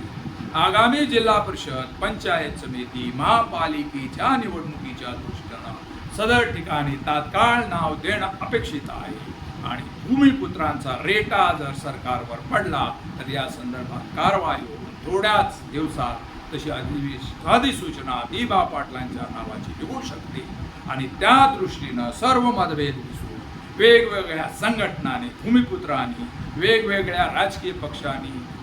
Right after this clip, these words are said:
सहभागी होण्याचे आवाहन सुरेश बाळ्या मा-, म्हात्रे आणि त्यांच्या कार्यकर्त्यांनी केलेले आहे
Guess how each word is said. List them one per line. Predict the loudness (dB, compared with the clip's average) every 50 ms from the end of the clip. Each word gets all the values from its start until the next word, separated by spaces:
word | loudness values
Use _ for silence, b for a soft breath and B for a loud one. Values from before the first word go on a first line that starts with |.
| -12 -6 0
सहभागी | 4 4 6 8 8 8 6 6 2 -2
होण्याचे | -2 -2 -2 -4 -4 -6 -6 -6 -6
आवाहन | -4 -4 -2 0 0 2 2 2 0 -2
सुरेश | -2 -2 0 4 6 6 6 6 4 0
बाळ्या | 0 0 0 0 0 -2 -4 -2 0
मा-, | 2 2 2 2 0 -2 -4
म्हात्रे | 0 0 0 0 0 -4 -6 -6
आणि | -6 -4 -4 -6
त्यांच्या | -6 -6 -6 -8 -6 -6 -6 -8
कार्यकर्त्यांनी | -8 -8 -6 -6 -4 -2 -2 -2 -4 -6 -6 -6 -6 -8 -8 -8 -8 -10
केलेले | -12 -10 -10 -8 -8 -8 -8 -8 -10 -10 -10
आहे | -10 -10 -10